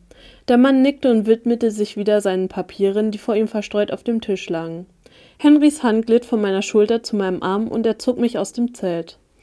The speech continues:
Aus dem Augenwinkel sah ich, wie uns Hugo einen wütenden Blick zuwarf. Er wirkte nicht sehr glücklich. Henry zog mich einige Schritte weg vom Zelt, bevor er mich losließ und mir bedeutete, weiter mit ihm zu laufen.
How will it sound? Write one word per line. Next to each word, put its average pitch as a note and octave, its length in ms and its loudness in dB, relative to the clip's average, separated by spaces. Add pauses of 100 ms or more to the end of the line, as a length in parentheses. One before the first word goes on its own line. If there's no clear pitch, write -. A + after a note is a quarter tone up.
(120)
Aus A#3 160 -2
dem B3 180 -2
Augenwinkel B3 560 2
sah G3+ 220 0
ich, A3 160 -4
wie - 60 -2
uns G#3+ 260 -4
Hugo A#3 220 0
einen F#3+ 260 -2
wütenden G#3+ 340 -4
Blick G3 320 -6
zuwarf. F3 540 -8 (320)
Er G#3+ 120 -2
wirkte A#3+ 300 0
nicht A#3+ 300 -2
sehr F#3 160 -4
glücklich. F3 600 -8 (440)
Henry C#4+ 360 6
zog - 220 -2
mich A#3+ 200 2
einige A3 300 2
Schritte A3+ 380 -2
weg G#3 160 -2
vom A3+ 260 -4
Zelt, G#3+ 300 0
bevor A3+ 240 -4
er A#3 100 2
mich G#3+ 180 -4
losließ A3+ 500 -2
und A3 100 -4
mir G#3+ 140 0
bedeutete, G3+ 760 -2
weiter G#3+ 280 0
mit G3+ 200 -4
ihm G#3 200 -6
zu - 100 -6
laufen. F3+ 560 -6